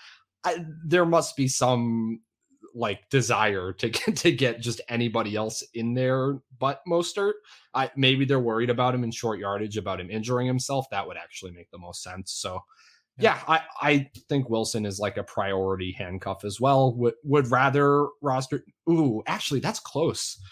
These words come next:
Speaker 1: Would you rather roster Jeff Wilson or Deion Jackson? Like, the Mi-, Miami offense is better.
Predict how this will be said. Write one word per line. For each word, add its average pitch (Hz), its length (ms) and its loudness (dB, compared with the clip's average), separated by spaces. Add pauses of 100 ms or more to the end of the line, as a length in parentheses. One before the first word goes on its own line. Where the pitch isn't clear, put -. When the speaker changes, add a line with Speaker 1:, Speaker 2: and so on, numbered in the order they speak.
(240)
Speaker 1:
Would 170 140 2
you 240 120 0
rather 160 320 0
roster 170 400 2
Jeff 143 320 -4
Wilson 143 320 -4
or 127 100 0
Deion 120 340 -2
Jackson? 98 600 -6 (200)
Like, 107 220 -8
the 113 300 0 (520)
Mi-, 123 120 0 (100)
Miami 135 400 2
offense 139 500 -2
is 131 140 -2
better. 131 720 2